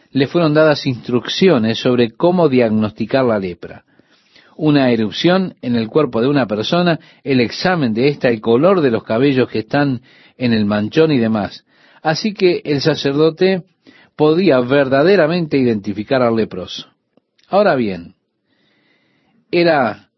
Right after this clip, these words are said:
un doble examen. Primero, si era leproso en verdad, muchas veces le apartarían por siete días,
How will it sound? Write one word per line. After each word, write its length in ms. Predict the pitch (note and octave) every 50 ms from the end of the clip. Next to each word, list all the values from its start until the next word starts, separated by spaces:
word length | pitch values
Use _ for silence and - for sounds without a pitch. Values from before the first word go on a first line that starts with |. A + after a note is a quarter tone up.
| _ _ -
un 400 | E3 D#3 D3+ C#3 B2+ B2 A#2+ A#2+
doble 420 | D#3+ F3+ F#3 F3+ E3+ D#3+ D3 C3+
examen. 600 | B2+ G#2+ - - A2+ F#2 F2 E2+ F2 F2 F2+ G2
Primero, 500 | - D#3+ E3+ E3 C#3+ A#2 G2+ F#2 F2 - _ _ _ _ _ _ _ _ _ _ _ -
si 240 | - - - C3 D3
era 140 | D3+ D#3
leproso 460 | D3+ C#3+ B2 A2 D3 E3+ F3 - F3 F3
en 100 | F3 F3
verdad, 460 | F3+ F3 E3+ E3+ F3+ F#3+ G#3 G#3+ G#3+ _ _ _ _ _ _ _ _ _ -
muchas 300 | A2 A2+ A2+ C#3 C3 A#2+
veces 520 | C3+ D3 C#3 - D#3+ D#3 D3 - - _ _ _ _ _ -
le 200 | A#2+ A#2 B2 B2
apartarían 600 | A2+ F#2+ A#2 A2 G#2+ G2+ A2 A#2+ C#3 C#3+ C3+ G#2+
por 140 | A2 G#2 -
siete 260 | - C#3 B2 C#3 D#3
días, 520 | F3 G3+ G3 E3+ E3 F3+ F3 - - -